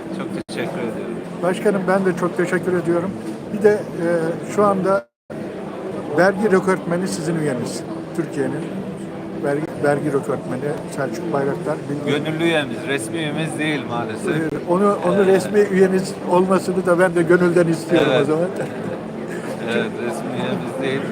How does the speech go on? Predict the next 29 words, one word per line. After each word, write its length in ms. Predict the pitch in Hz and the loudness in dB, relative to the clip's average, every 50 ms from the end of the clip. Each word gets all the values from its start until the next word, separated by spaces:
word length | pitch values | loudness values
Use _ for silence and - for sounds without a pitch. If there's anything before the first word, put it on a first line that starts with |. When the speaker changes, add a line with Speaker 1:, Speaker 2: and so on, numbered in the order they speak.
| - - | -4 -4
Speaker 1:
ama, 220 | - 117 131 143 | -2 0 0 -2
e, 300 | 147 - - - - 120 117 117 113 113 110 - | -2 -2 -6 -6 -6 -6 -4 -4 -4 -6 -6 -8
biz 140 | - - | -6 -4
kendisini 500 | 147 139 139 - - - - - - 110 | -4 -4 -4 -4 -6 -6 -8 -8 -6 -6
çok 160 | 123 139 135 135 | -6 -6 -4 -6
seviyoruz. 520 | - 131 127 120 117 110 110 107 - - | -6 -6 -4 -4 -4 -6 -6 -6 -6 -6
Çok 180 | - - - - | -8 -8 -8 -6
kıymetli 440 | 135 123 127 127 - - - - | -4 -4 -4 -4 -4 -6 -8 -4
bir 60 | 131 131 | 0 2
aile. 360 | 123 120 113 107 107 107 110 - - - - - - - - - - - - 101 - - - 117 | 2 2 0 -2 -4 -6 -6 -6 -6 -8 -8 -6 -6 -6 -6 -6 -6 -6 -8 -8 -8 -8 -4 -4
Rahmetli 380 | 117 117 120 127 127 123 - 131 | -2 0 0 0 0 0 -4 -4
Özdemir 400 | 120 110 110 123 123 123 127 120 | -6 -4 -2 -2 -2 -2 0 0
amcadan, 580 | 117 113 113 113 113 117 117 113 113 113 113 110 | -2 -2 -2 -2 -2 -2 -2 -2 -2 -2 -4 -4
e, 420 | - 117 - - - - - - | -4 -6 -6 -6 -6 -6 -6 -8
çocuklarından 680 | - - - - - - 127 120 117 117 117 117 117 120 - 127 | -8 -6 -6 -6 -4 -2 -2 -2 -2 -4 -4 -6 -6 -6 -6 -6
Allah 240 | 123 120 123 123 123 | -4 -2 0 0 0
razı 220 | 120 117 117 113 113 | 2 0 0 0 -2
olsun. 280 | 117 120 117 - - - - - - - - 135 | -4 -6 -6 -6 -6 -6 -8 -8 -6 -6 -4 -2
Speaker 2:
Evet. 180 | 135 127 110 - - - - - - - - - | -2 -2 -2 -4 -6 -8 -8 -8 -8 -8 -8 -6
Speaker 1:
Türkiye'nin 600 | - - 127 - - - 131 127 120 139 135 - | -6 -6 -6 -6 -6 -4 -4 -4 -4 -4 -4 0
tarihini 520 | 123 123 123 127 127 127 123 123 131 123 - | 2 4 4 4 2 0 -4 -4 -4 -4 -4
değiştirdiler. 640 | 117 113 104 - - - - - - 113 120 127 131 - - - - - - - - - - - - - - | -4 -4 -4 -6 -6 -6 -6 -6 -6 -2 -2 -2 -2 -4 -6 -8 -8 -8 -8 -8 -8 -8 -8 -8 -8 -6 -6
Biz 220 | 120 - - - | -6 -6 -6 -6
Türk 180 | 151 139 135 135 | -6 -6 -4 -6
insanı 420 | 135 127 123 - 139 131 131 131 | -6 -6 -4 -2 -2 -2 -2 -2
olarak 380 | 131 127 127 127 127 127 123 - | -2 -2 0 0 0 -2 -2 -4
kendilerine, 460 | 131 123 123 123 120 123 123 120 127 131 | -6 -6 -6 -4 -2 -2 -2 -2 -2 -4
e, 520 | 135 127 127 127 123 - - - - 117 113 113 113 110 110 110 110 101 98 - - - - | -4 -6 -6 -6 -8 -8 -8 -8 -6 -4 -4 -4 -4 -4 -6 -6 -6 -8 -8 -10 -10 -10 -8
minnet 260 | - - 120 127 131 | -8 -6 -4 -4 -4